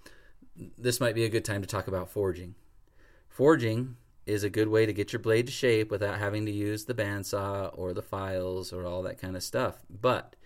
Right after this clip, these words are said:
it takes a lot of work to learn how to forge. Plus, your steel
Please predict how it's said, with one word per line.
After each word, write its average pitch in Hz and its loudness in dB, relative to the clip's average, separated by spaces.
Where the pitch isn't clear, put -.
it 139 2
takes 104 2
a 110 0
lot 92 0
of 98 0
work 90 -4
to 90 -6
learn 90 -6
how 87 -6
to 80 -12
forge. - -6
Plus, 120 4
your 107 0
steel 120 6